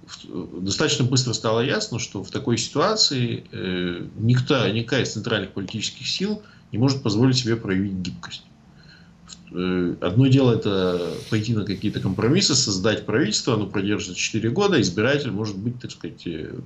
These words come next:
сменит гнев на милость и примет во внимание заслуги, которых можно будет добиться. Другое дело, что если ты думаешь, что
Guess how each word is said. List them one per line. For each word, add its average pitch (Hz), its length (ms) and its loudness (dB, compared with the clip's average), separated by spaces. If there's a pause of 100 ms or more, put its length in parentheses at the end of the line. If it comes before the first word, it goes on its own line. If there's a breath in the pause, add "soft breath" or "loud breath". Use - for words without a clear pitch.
сменит 123 400 6
гнев 113 260 2
на 110 80 -2
милость 160 520 0
и 127 420 0
примет 123 400 6
во 101 100 -2
внимание 104 1000 0
заслуги, 127 500 4
которых 117 300 -2
можно 101 200 -2
будет 95 180 0
добиться. 90 380 -2
Другое 135 280 4
дело, 135 320 2 (280 loud breath)
что - 160 -10
если 113 160 -2
ты 113 140 0
думаешь, 117 340 6
что - 380 -2